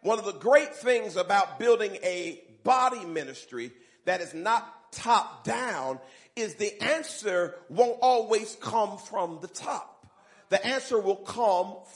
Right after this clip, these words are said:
from the pew. So when we get in situations where we are powerless, I'm not always expecting that I would be the one that has the answer.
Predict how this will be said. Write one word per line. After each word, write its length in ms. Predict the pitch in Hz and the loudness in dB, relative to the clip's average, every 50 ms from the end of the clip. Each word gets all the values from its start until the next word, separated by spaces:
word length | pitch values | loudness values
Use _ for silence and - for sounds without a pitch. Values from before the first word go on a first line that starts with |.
| - - | -16 -8
from 480 | 226 214 180 165 165 165 165 170 170 - - - | -4 -2 -2 0 -2 -2 -4 -6 -14 -18 -16 -12
the 80 | 202 | -12
pew. 520 | - - - - 330 339 339 247 160 - - - | -12 -10 -6 -2 -2 0 0 0 -2 -4 -8 -14
So 540 | - - - 262 262 254 233 190 - - - - - - - - 139 165 | -16 -6 2 4 4 6 4 2 0 -4 -14 -16 -20 -20 -20 -16 -10 -4
when 300 | - - 294 269 240 277 | -2 -2 -2 -2 -2 0
we 220 | 370 392 392 392 285 196 | 0 0 0 -2 -8 -6
get 380 | 285 320 294 240 - - - 233 | -6 -4 -4 -4 -4 -4 -4 -2
in 200 | 254 240 240 220 | -2 -2 -4 -6
situations 880 | - - - 294 - - 247 214 220 240 233 226 - 190 190 180 156 | -12 -12 -12 -12 -8 -4 -4 0 2 2 2 2 0 -8 -10 -6 0
where 200 | 165 226 214 196 | 2 2 2 2
we 200 | 180 220 208 185 | 0 -4 -4 -2
are 140 | 160 170 180 | -2 -2 -4
powerless, 1000 | - - - - 247 320 320 330 320 254 214 190 160 147 143 151 - - - - - - - - - - | -6 -12 -12 -6 -2 2 2 2 2 2 -2 -2 -2 -4 -6 -8 -10 -14 -20 -20 -20 -20 -20 -10 -2 0
I'm 300 | 240 302 359 349 349 330 | 2 4 4 2 2 4
not 180 | 302 285 277 | 6 6 6
always 320 | 269 269 262 254 247 196 214 | 6 4 2 2 0 -4 -8
expecting 800 | 214 - - - - - - - 370 - - - 226 208 202 202 208 | -10 -10 -10 -12 -10 -4 2 2 2 2 2 -4 -6 -6 -6 -6 -2
that 160 | - - - - - | 0 0 0 2 2
I 160 | 262 294 302 | 2 2 2
would 180 | 285 254 196 | 2 -2 -6
be 140 | 180 233 220 | -6 -12 -10
the 100 | 190 214 | -6 -6
one 440 | 208 180 165 175 190 180 175 180 180 - - | -6 -6 -4 0 0 2 2 0 -2 -6 -10
that 100 | 202 196 | -10 -10
has 420 | - - 175 156 147 156 - - | -8 -8 -6 -6 -6 -8 -8 -6
the 180 | - 226 233 - | -6 -4 -2 -2
answer. 520 | 311 311 302 285 - - - - 147 | -2 -2 -2 -4 -8 -14 -14 -14 -14